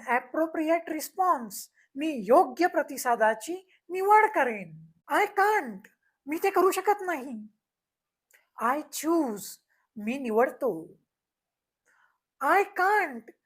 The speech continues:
हतबलता आहे. "I choose." माझं कंट्रोल आहे.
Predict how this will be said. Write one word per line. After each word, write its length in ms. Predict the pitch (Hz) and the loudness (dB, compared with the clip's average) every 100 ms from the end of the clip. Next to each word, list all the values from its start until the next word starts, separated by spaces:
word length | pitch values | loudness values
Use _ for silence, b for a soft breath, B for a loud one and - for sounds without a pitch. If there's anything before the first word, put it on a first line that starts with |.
| _ - | _ -2
हतबलता 460 | 285 311 381 370 | 4 6 6 6
आहे. 380 | 330 226 196 165 - _ _ _ _ _ 208 | 4 4 -2 -8 -14 _ _ _ _ _ -2
"I 140 | 233 | 0
choose." 800 | 285 277 - 349 359 285 208 185 175 - _ _ | -2 -6 -2 2 4 2 -2 -8 -14 -20 _ _
माझं 420 | 190 190 202 262 | -2 -2 0 -2
कंट्रोल 500 | 311 277 247 233 202 | -2 -4 -4 -4 -4
आहे. 280 | 185 190 196 | -8 -16 -20